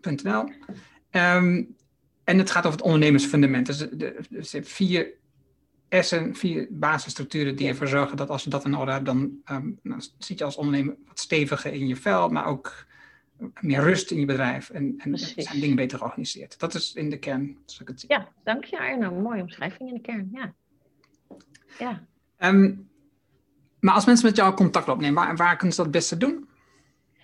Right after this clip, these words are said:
Speaker 2: Eh, allerbeste is eigenlijk op, eh, ook wel op mijn website, eh, mirasai punt N L slash contact. Want daar staat precies, je kunt eventueel het, een, eh, het contactformulier invullen, maar je kunt me ook appen en anders mailen. En dat staat er allemaal gewoon, eh, eh, beschreven.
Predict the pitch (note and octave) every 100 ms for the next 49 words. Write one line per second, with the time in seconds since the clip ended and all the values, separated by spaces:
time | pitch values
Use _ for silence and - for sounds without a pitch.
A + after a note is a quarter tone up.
0 | - - _ - A3 B3+ D#4 D4 D4 C4+
1 | - A#3+ A#3 - - A#3 - G#3 G3+ G#3+
2 | G#3+ G3+ G3 G3+ A3+ - G3+ G3 - -
3 | F#3+ F#3+ G3 F#3+ F#3 G3 F#3 F#3 F3+ F3+
4 | F3 G3 F#3 - E3+ A#3+ E4 - _ -
5 | - _ _ F#3+ F#3+ G3 F#3+ F#3+ G#3 F#3+
6 | F#3+ F#3 B2+ E3 F3 D#3 D#3 - D#3+ D#3
7 | C#3 - - - A3+ A3 G3+ F#3+ F3 F#3
8 | F#3+ F3+ F3 E3+ F#3 F3 E3 - F3+ F3+
9 | E3+ E3+ - - _ F#3+ E3 F3 E3 F#3
10 | E3+ D#3+ D#3+ E3+ E3 E3 E3 D#3 E3+ E3
11 | E3 E3 E3 D#3+ E3 - - E3+ F3 D#3
12 | - E3 D3+ D#3+ E3